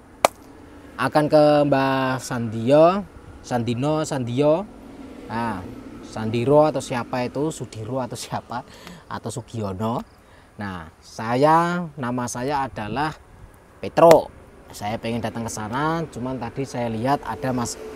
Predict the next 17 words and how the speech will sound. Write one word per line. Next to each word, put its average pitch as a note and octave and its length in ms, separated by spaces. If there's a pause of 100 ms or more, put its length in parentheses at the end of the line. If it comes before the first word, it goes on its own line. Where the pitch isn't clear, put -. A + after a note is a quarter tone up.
(600)
masih B2+ 320
anak C#3 200
muda D3+ 440
masuk C#3+ 320
ke C3+ 40
situ, E3 520 (240)
pakaiannya B2 520
seperti C3 360
pakaian A#2 360
dukun. B2+ 480 (680)
Tapi C#3 280
saya C3+ 240
nggak G2 200
tahu, C#3 200
belum A2+ 240
tahu A#3 160
orangnya. G#2+ 640